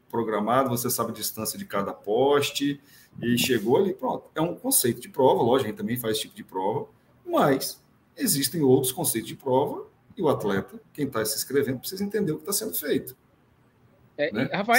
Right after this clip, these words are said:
Speaker 1: Você não
Speaker 2: e
Speaker 1: vai pro parque, você não vai pro parque da Disney achando que tá em Fernando de Noronha. Você não vai pra Fernando de Noronha achando que tá no parque da Disney.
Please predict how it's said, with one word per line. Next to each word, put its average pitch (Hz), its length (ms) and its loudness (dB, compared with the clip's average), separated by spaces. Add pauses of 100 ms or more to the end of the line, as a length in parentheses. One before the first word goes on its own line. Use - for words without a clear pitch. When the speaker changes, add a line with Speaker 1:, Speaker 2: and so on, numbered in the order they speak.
Speaker 1:
Você - 60 6
não 233 60 8
Speaker 2:
e 185 60 2
Speaker 1:
vai 160 260 10
pro 190 240 8
parque, 170 400 8
você 208 100 4
não 240 80 6
vai 175 140 10
pro 147 120 0
parque 139 380 6
da 165 140 6
Disney 160 640 -2 (640)
achando 160 400 0
que 208 80 -8
tá 202 140 -4
em 214 60 -2
Fernando 220 240 2
de 233 60 -2
Noronha. 269 380 2
Você - 120 -4
não 202 120 -2
vai 139 120 6
pra 131 100 0
Fernando 131 240 4
de 135 60 2
Noronha 185 300 0
achando 254 180 -4
que - 40 -6
tá 254 80 0
no 285 80 -2
parque 262 280 -6
da 247 80 -6
Disney. 254 420 -6